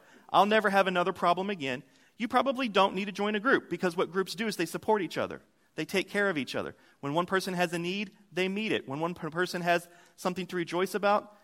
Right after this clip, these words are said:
they rejoice with them. They mourn with them. And if for you, if you're like, "Hey, look, I ain't got no problems. I never have and never will." All right, good. You probably don't need to join a group.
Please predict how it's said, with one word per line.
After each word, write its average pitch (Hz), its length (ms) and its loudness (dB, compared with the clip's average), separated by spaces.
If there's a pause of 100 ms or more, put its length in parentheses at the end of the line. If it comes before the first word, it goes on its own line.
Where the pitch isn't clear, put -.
(140)
they 170 200 4
rejoice 185 480 -2
with 117 120 -4
them. 107 140 -8
They 151 140 -2
mourn 190 200 -4
with 131 120 -6
them. - 100 -8
And 147 80 -4
if 151 80 -8
for 196 80 -8
you, 247 240 -2
if 190 100 -2
you're 208 80 2
like, 196 80 0
"Hey, 254 140 2
look, 208 180 2 (640)
I 180 140 4
ain't 196 80 -2
got 151 100 6
no 139 100 0
problems. 165 300 2
I 170 60 -2
never 165 180 0
have 180 140 4
and 185 80 -2
never 185 160 -2
will." 190 240 -2 (640)
All 131 100 0
right, 214 240 4 (160)
good. 180 200 6 (360)
You 165 140 -8
probably 196 500 2
don't 175 280 0
need 175 160 -6
to 185 80 -8
join 175 260 -4
a 185 60 -4
group. 180 360 -4